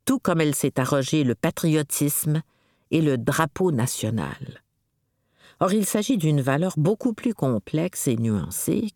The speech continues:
que ne le prétendent les conservateurs, ajoute-t-il, en en faisant la démonstration sur près de quatre cents pages dans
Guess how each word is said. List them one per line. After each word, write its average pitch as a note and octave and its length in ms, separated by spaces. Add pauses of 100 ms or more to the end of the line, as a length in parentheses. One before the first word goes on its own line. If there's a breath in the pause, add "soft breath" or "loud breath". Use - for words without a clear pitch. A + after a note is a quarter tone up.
(180)
que F#3 100
ne C#3+ 160
le B2 140
prétendent D3 640
les B2 140
conservateurs, - 1080 (480)
ajoute-t-il, C3 960 (840)
en E3+ 120
en E3+ 120
faisant F3 400
la C3 140
démonstration D3+ 1000
sur - 260
près C#3+ 280
de A2 100
quatre G3+ 400
cents C#3 320
pages C3+ 600 (460 soft breath)
dans D#3+ 280